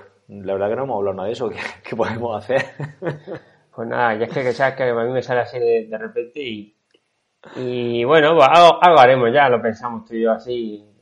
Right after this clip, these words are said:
Speaker 2: en un día encima
Speaker 1: Sí.
Speaker 2: de la bici y, y mandamos un audio, "Podemos hacer esto, tal, no sé qué", y ya está.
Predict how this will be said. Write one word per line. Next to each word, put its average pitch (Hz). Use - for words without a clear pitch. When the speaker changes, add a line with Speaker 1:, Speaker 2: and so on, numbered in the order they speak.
Speaker 2:
en 117
un 117
día 117
encima 113
Speaker 1:
Sí. 113
Speaker 2:
de 107
la 104
bici 113
y, -
y -
mandamos 110
un 113
audio, 117
"Podemos 156
hacer 151
esto, 160
tal, 131
no 117
sé 117
qué", 123
y 98
ya 95
está. -